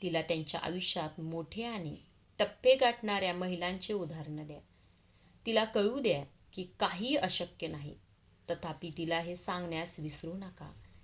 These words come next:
की तिला पुरुषांचा आदर करणे आणि त्यांच्याशी समानतेने वागणे फार आवश्यक आहे. मी आशा करते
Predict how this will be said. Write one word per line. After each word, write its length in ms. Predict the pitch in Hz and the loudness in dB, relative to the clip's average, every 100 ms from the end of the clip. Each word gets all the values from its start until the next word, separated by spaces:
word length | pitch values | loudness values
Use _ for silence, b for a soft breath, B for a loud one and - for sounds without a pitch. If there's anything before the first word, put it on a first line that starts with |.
| - | -10
की 120 | 190 214 | -6 0
तिला 240 | 233 196 | 4 4
पुरुषांचा 680 | 196 202 190 - 202 208 208 | 2 -2 -2 -2 -4 -2 -4
आदर 400 | - 160 165 202 | -2 0 0 -2
करणे 400 | 208 196 147 151 - _ - | -4 -4 -6 -8 -12 _ -10
आणि 220 | 170 165 - | -8 -4 2
त्यांच्याशी 520 | 160 160 190 - 165 | 2 2 -4 -6 -10
समानतेने 720 | - 165 156 170 196 202 196 | -4 -2 0 -2 -2 -4 -2
वागणे 440 | 196 170 147 151 160 - - | -2 -2 -2 -6 -6 -14 -12
फार 280 | 151 147 | -6 -4
आवश्यक 520 | 196 180 - - - - | -4 -4 -4 -6 -8 -14
आहे. 300 | 139 - - _ _ - - _ _ _ | -18 -20 -20 _ _ -20 -20 _ _ _
मी 80 | 247 | 4
आशा 320 | 220 196 254 | 4 4 0
करते 440 | 262 247 180 - | -2 -2 -2 -6